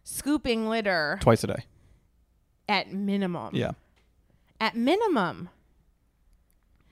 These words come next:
Speaker 1: Minimum, we'd do it twice a day, but there was always times where Steve would come and find us and scream at us, lead us to the litter box and be like,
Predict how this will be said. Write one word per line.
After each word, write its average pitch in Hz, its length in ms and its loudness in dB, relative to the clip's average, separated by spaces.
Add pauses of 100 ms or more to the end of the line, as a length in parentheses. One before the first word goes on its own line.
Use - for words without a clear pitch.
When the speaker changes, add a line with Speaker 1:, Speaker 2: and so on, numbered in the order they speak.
(720)
Speaker 1:
Minimum, 392 580 4
we'd 330 160 0
do 294 120 0
it 269 100 -2
twice 277 320 0
a 277 60 -4
day, 330 260 4
but 254 120 2
there 247 140 6
was 254 140 4
always 285 300 4
times 247 240 -4
where 247 100 -6
Steve 240 220 -6
would 226 100 -6
come 233 200 -2
and 214 120 -4
find 214 260 -2
us 202 140 -4
and 190 100 -8
scream 208 360 -6
at 190 60 -4
us, 185 220 -2
lead 202 200 -4
us 202 100 -4
to 202 120 -6
the 185 60 -4
litter 190 240 0
box 180 320 -2
and 208 120 -4
be 190 120 -2
like, 170 460 -2